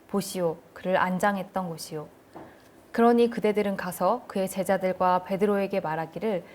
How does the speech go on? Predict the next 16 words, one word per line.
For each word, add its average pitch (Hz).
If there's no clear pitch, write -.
"그는 202
그보다 202
먼저 170
갈릴리로 196
갈 170
것이니 190
그가 175
그들에게 196
말씀하신 175
대로 151
그들은 175
거기에서 175
그를 170
볼 185
것이라고 180
하시오." 170